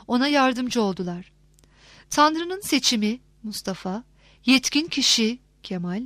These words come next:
gazi, büyük önder Atatürk ebedi şeflerinin yolunu izlediler. Mustafa Kemal bu yarı mucizeyi nasıl gerçekleştirebilmişti?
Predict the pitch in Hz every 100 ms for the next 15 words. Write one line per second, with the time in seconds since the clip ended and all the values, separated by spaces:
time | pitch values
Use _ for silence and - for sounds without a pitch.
0 | 254 _ _ _ _ 240 220 214 175 202
1 | 247 - _ 254 269 320 - 233 202 190
2 | 190 233 - 247 247 - 240 - - -
3 | - 233 254 277 349 302 277 254 254 330
4 | 311 285 277 247 202 185 185 175 180 -
5 | _ _ _ _ _ - - - - 302
6 | - 349 392 349 349 339 285 302 269 320
7 | 339 285 285 277 302 311 254 233 202 196
8 | - 196 196 180 - 190 190 185 185 -
9 | 185